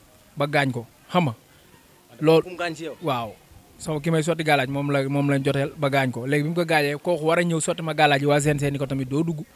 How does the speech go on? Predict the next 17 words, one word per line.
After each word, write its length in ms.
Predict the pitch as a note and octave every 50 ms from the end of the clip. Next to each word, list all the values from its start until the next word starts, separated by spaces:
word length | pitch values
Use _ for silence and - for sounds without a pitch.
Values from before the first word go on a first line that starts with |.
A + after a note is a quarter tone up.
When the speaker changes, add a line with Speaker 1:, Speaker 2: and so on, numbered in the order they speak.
| - - - - - - - -
Speaker 1:
ndax 140 | - C#3+ C#3+
da 80 | C#3+ C#3+
ngay 160 | C#3+ C#3+ C3+
nàcc. 260 | C3+ B2+ A#2+ - - - - - - - F#3+
Xam 120 | - G3 E3
nga. 60 | D#3
Speaker 2:
Loolu. 220 | D3 C#3 C#3+ D#3+ A#2 - - - - - - - - - -
Speaker 1:
Waaw, 160 | C3 B2 C3+
parce 160 | E3 E3 D#3+
que 80 | E3+ E3+
nee 140 | E3 E3 D#3
nañ 120 | D3+ D3+
dafa 220 | D3 D#3+ D3 D3+ D3+
doon 100 | D#3 D3+
nàcc 200 | D3 C#3+ D3+ -
moo 180 | D#3+ D3+ D3 C#3+
tax 200 | D3 F3+ -